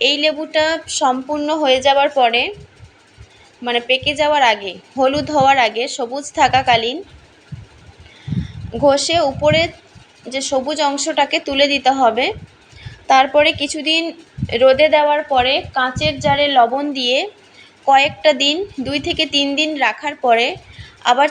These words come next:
চার থেকে পাঁচ দিন রোদে দিলে একটা সুন্দর ফ্লেভার যেমন আসবে, তার থেকে আচারটাও খুব সুন্দর হবে, মানে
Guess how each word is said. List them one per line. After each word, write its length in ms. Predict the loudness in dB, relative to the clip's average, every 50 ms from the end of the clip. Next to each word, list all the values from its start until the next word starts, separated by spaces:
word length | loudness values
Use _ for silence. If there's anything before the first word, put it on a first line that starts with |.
| 0 0
চার 140 | 0 0 0 -2 -4
থেকে 160 | -4 -2 -2 -2 0 0
পাঁচ 180 | 0 0 -2 -4 -2 0
দিন 140 | 0 0 0 -4 -8 -12 -18 -20 -20 _ _ -8 -2 0
রোদে 260 | 2 2 2 2 0 0 2
দিলে 240 | 0 0 0 0 -2 -2 -4 -10 _ _ _ _ _ -20 -20 -20 -20 _ -20 -20 _ _ _ _ _ _ _ _ _ _ _ _ _ _ _ _ _ _ _ _ _ _ _ _ _ _ _ _ _ _ _ _ _ _ _ _ _ _ _ _ _ _ _ -20 -20 _ _ _ _ _ _ -6 -6
একটা 240 | -6 -4 -2 -2 0 0 -2 -4
সুন্দর 400 | -4 -4 -2 -2 0 0 0 0 0 -2 -8 -18 -20 _ -4
ফ্লেভার 360 | 0 0 2 2 2 0 0 0 -2
যেমন 240 | -4 -4 -6 -6 -6 -6 -6
আসবে, 300 | -6 -8 -8 -6 -4 -4 -4 -6 -8 -14 -20 -20 -20 -20 -20 -12 _ 2
তার 140 | 2 2 2 2
থেকে 180 | -2 0 2 2 2 2 0
আচারটাও 380 | -2 -4 -6 -2 2 2 2 0 0 -6
খুব 120 | -10 -10 -8 -6
সুন্দর 320 | -4 -4 -4 -2 0 -2 0 0 0
হবে, 240 | 0 0 0 -4 -6 -8 -10 -16 -20 -20 -20 -20 -20 -20 -20 -20 -20 -20 _ _ _ _ _ _ -20 _ _ -20 -20 _ _ _ _ _ _ _ _ _ _ _ _ -16 -16 -16 -16 -18 -20 -20 _ _ _ _ _ _ _ _ -20 -20 -20 _ _ _ _ _ _ _ _ -6 -4
মানে 160 | -2 0